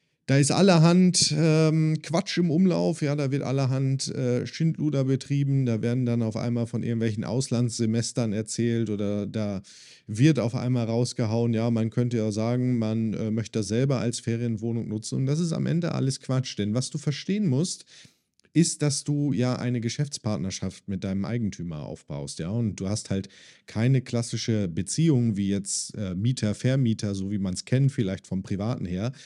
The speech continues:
sondern es ist irgendwo eine Geschäftspartnerschaft und die soll natürlich möglichst lange funktionieren, denn dein Geschäft soll ja am Ende auch Bestand haben, ja. Insofern, wenn du vorne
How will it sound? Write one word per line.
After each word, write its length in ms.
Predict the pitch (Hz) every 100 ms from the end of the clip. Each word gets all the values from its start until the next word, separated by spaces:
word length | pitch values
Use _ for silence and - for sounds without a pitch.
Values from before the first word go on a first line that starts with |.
| -
sondern 280 | - 104 117
es 80 | 110
ist 100 | 76
irgendwo 160 | 107 110
eine 140 | 104
Geschäftspartnerschaft 1000 | 92 117 120 - 87 - 67 - - -
und 140 | 101
die 140 | 117 165
soll 300 | 135 143 147
natürlich 520 | 127 120 135 139 131 - - - _
möglichst 640 | 113 135 156 147 156 - -
lange 400 | 117 110 151 151
funktionieren, 880 | - 123 - 107 104 120 156 180
denn 160 | 131 117
dein 220 | 113 120
Geschäft 400 | 110 - 151 -
soll 160 | 101 98
ja 160 | 87
am 120 | 82
Ende 280 | - 95 104
auch 180 | 73 95
Bestand 540 | - 101 - 117 139
haben, 320 | - 76 76 76
ja. 260 | 85 127
Insofern, 580 | 120 113 151 151 143 139 - - - -
wenn 160 | 123
du 180 | 135 127 123
vorne 560 | - 165 190 185 85